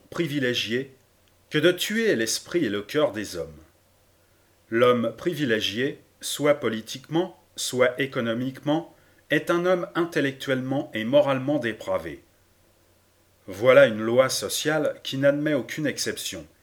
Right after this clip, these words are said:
et qui s'applique aussi bien à des nations tout entières qu'aux classes, aux compagnies et aux individus. C'est la loi de l'égalité,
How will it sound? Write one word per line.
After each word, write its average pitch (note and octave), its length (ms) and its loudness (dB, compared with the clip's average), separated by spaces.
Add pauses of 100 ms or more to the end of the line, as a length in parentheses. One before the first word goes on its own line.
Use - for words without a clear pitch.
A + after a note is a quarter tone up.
(220)
et A2+ 100 -4
qui D3+ 140 -8
s'applique E3+ 500 -2
aussi C#3 320 -2
bien C3 380 -4
à A#2 120 0
des B2+ 140 -2
nations C#3 420 2
tout E3+ 220 -8
entières B2+ 500 -2 (260)
qu'aux D3 160 0
classes, - 640 0 (220)
aux C#3 180 2
compagnies C#3+ 680 2 (120)
et C3 100 0
aux C#3 240 0
individus. A#2+ 580 -6 (1200)
C'est B2 280 0
la A#2 120 6
loi C#3 260 8
de A2+ 100 -4
l'égalité, A2 720 -2